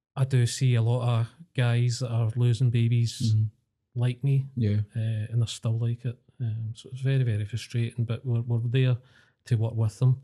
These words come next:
Speaker 2: Mm-hmm.
Speaker 1: We're trying different ways. Guys are, if me and you wanted to talk about our strains or, um, grief or anything like that,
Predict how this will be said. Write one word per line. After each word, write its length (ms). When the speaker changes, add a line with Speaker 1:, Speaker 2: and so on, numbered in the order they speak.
Speaker 2:
Mm-hmm. 220
Speaker 1:
We're 80
trying 320
different 340
ways. 640
Guys 840
are, 560
if 200
me 160
and 80
you 440
wanted 360
to 80
talk 260
about 200
our 380
strains 500
or, 220
um, 600
grief 500
or 100
anything 400
like 300
that, 20